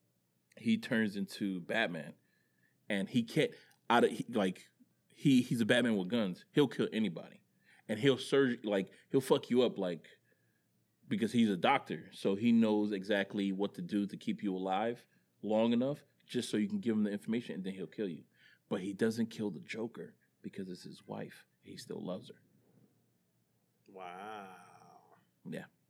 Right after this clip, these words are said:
Speaker 1: <laughs>
Speaker 2: Holy shit.
Speaker 1: Yeah.
Speaker 2: Yeah, I would love to see that.
Speaker 1: Yeah. So, but it, it, it's, I don't think they ever had, like, a, a standalone comic book for it. They probably did, but I've never seen it. But, uh, it's, it's a pretty cool ass story,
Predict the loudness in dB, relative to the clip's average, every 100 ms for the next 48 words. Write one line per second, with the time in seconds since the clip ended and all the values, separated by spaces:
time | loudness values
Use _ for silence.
0 | -8 -6 -6 -2 -4 -4 -8 -10 -10 -10
1 | -10 _ _ _ _ _ _ _ -14 -14
2 | -16 -18 -14 -6 0 0 0 -8 _ _
3 | -18 -12 -10 -8 -8 -10 -12 -12 -10 -12
4 | -10 -8 -8 -10 _ _ _ _ 0 4
5 | 6 4 0 -12 0 4 4 2 0 0
6 | 2 0 -2 -8 -14 0 4 4 4 6
7 | 8 8 6 4 4 6 4 2 0 2
8 | 0 -2 -8 _ _ _ _ _ -12 -2
9 | 2 4 4 4 2 2 2 2 0 2
10 | 2 2 2 4 6 8 6 6 4 4
11 | -2 -16 _ -8 -6 2 4 4 0 0
12 | 0 -2 -8 -12 -4 -2 -2 4 6 8
13 | 6 4 2 2 0 0 -6 -4 -2 0
14 | 2 4 4 4 2 4 2 0 0 0